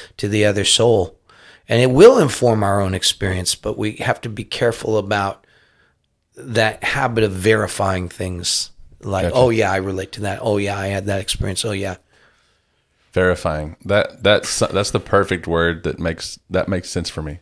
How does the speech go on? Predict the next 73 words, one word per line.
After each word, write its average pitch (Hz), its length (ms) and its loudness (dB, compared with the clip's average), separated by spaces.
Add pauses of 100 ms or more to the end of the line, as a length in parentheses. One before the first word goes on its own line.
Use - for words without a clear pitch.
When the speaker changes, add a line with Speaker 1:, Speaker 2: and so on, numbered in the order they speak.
Speaker 2:
Maybe 95 220 -2
I 101 40 -2
shouldn't 90 380 -6
say 90 220 0
it - 40 -2
makes 92 200 -4
sense 101 160 -2
for - 100 -4
me 98 100 4
'cause - 120 -2
I'm 101 100 0
doing 98 160 0
the 95 80 -2
same - 240 -4
damn 95 220 0
thing. - 280 -4 (160)
<laughs> - 140 -10
Speaker 1:
Yeah, 156 60 2 (280)
yeah, 151 220 -2
yeah. 170 140 2
Speaker 2:
I 175 40 2
literally 175 440 6
just 139 180 -6
did 143 160 0
in 131 100 -4
real 131 140 2
Speaker 1:
Oh, 135 60 -2
Speaker 2:
time 190 180 2
Speaker 1:
yeah, 214 80 4
yeah. 202 220 2
Speaker 2:
what 127 160 0
you 143 80 0
said 139 200 2
don't 127 220 2
do. 117 180 0
Speaker 1:
No, 190 120 -2
I 147 160 2
have 185 120 0
Speaker 2:
That's - 20 -4
Speaker 1:
a 160 40 6
Speaker 2:
a, 151 40 2
Speaker 1:
f-, 127 80 -4
Speaker 2:
that's 131 120 6
Speaker 1:
I - 40 8
have 196 100 4
Speaker 2:
a - 20 0
Speaker 1:
a 180 40 -2
Speaker 2:
tough 151 120 2
Speaker 1:
four 147 160 6
Speaker 2:
one. 131 80 2
Speaker 1:
wing. 127 220 0
I 135 80 0
do 143 140 0
Speaker 2:
Yeah. 117 160 4
Speaker 1:
it. - 100 -12 (100)
I 131 140 -4
do 127 180 -4
it. 120 160 -6
And 131 140 -4
I, 139 100 -2
it's 135 300 -4
a 151 40 0
habit. 170 500 -2
And 120 300 -6 (540)
it's 151 260 -2
not 180 260 2
evil 127 500 2
or 110 100 4
bad, 110 420 4
but 113 120 0
it, 123 100 -4
it 120 180 -2
just - 460 2